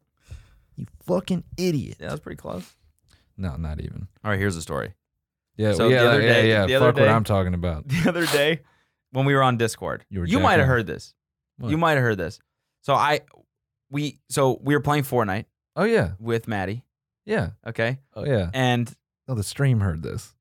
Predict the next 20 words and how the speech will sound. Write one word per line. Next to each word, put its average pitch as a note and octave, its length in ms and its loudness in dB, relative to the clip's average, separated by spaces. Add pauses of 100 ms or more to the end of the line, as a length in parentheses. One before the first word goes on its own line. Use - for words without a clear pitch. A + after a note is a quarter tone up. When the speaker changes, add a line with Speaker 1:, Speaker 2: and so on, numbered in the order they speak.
Speaker 2:
What? D3+ 360 -2
Speaker 1:
<laughs> - 100 -20
The D3 80 -2
stream - 600 2
heard. C3+ 160 4
Speaker 2:
The - 20 2
stream G#3+ 320 2
heard D3+ 240 2
that, C#3 220 0
but A#2 60 0
I'm B2 60 0
talking D3 160 0
about A#2+ 200 0
after. A2+ 540 -4 (380)
Speaker 1:
Oh. A#2 500 -2 (420)
Speaker 2:
You F#3 160 0
turned G3+ 240 0
the C#3+ 60 0
stream D3 340 -2
off. - 280 -8